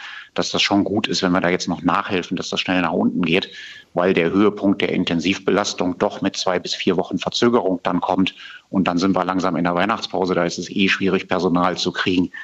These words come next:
Also, dass man da irgendwie versucht, nochmal zusätzlich zu dämpfen, ist sicher eine gute Sache.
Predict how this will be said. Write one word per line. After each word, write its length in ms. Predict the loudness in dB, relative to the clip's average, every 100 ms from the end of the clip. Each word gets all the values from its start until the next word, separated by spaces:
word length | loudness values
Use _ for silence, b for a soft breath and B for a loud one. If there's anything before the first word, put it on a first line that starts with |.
| B B
Also, 160 | -2 0
dass 180 | 0 0
man 100 | 0
da 140 | 0
irgendwie 220 | 0 -2
versucht, 380 | -2 -4 -4 -6
nochmal 200 | -4 -4
zusätzlich 480 | -2 -2 -2 -4 -4
zu 80 | -2
dämpfen, 400 | 2 2 0 -2
ist 80 |
sicher 160 | -2 -2
eine 140 | -2
gute 220 | 0 0 0
Sache. 260 | -2 -4